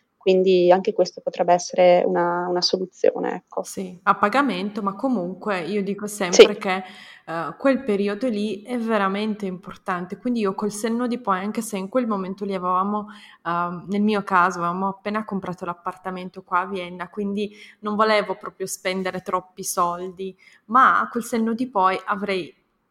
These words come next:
Speaker 2: dovuto farlo, cioè mi sarei dov-,
Speaker 1: Sì.
Speaker 2: a-, avrei avuto bisogno di qualcuno che mi dica: "Natalia, questo è il momento giusto, puoi prenderti anche, uh, non lo so, un day", non lo so, chiedere i soldi a qualcuno, ma fallo.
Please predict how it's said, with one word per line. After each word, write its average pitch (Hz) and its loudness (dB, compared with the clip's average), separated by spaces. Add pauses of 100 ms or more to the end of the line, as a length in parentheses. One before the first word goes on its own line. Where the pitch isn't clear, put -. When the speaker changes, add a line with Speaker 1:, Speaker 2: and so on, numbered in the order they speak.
(100)
Speaker 2:
dovuto 185 -4
farlo, 156 -8
cioè 180 0
mi 196 0
sarei 226 0
dov-, - -6
Speaker 1:
Sì. 214 4
Speaker 2:
a-, 214 2 (300)
avrei 285 4
avuto 262 2
bisogno 208 -2
di 196 -4
qualcuno 233 -2
che 226 -6
mi 202 -2
dica: 202 -8
"Natalia, 202 -4
questo 220 -4
è 247 0
il 240 -2
momento 190 -2
giusto, 185 -8
puoi 220 -8
prenderti 185 -10
anche, 202 -4 (460)
uh, 87 -12 (460)
non 247 0
lo 302 6
so, - 2
un 277 4
day", 202 4 (400)
non 262 -6
lo 277 2
so, 277 2
chiedere 269 2
i - 2
soldi 233 0
a 220 0
qualcuno, 269 2
ma 190 4
fallo. 180 8